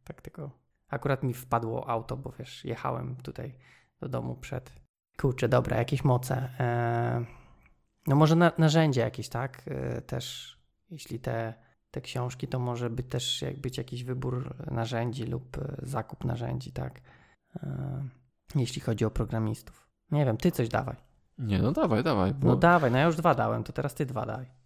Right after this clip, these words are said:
Speaker 2: To mi się wydaje, że są inne rzeczy. Bardziej
Speaker 1: No to widzisz, to ja
Speaker 2: bardziej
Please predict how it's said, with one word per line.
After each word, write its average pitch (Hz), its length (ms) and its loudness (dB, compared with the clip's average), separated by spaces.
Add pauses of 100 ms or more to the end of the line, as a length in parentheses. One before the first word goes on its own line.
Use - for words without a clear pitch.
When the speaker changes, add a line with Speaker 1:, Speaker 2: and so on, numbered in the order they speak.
(200)
Speaker 2:
To - 120 -10
mi 131 100 -8
się 135 100 -8
wydaje, 120 220 -2
że 107 80 -4
są 101 160 0
inne 92 260 0
rzeczy. - 300 -6 (100)
Bardziej 90 420 2 (240)
Speaker 1:
No 127 120 2
to 143 160 0
widzisz, 117 320 -2
to - 100 -6 (180)
ja - 120 -2
Speaker 2:
bardziej 117 300 4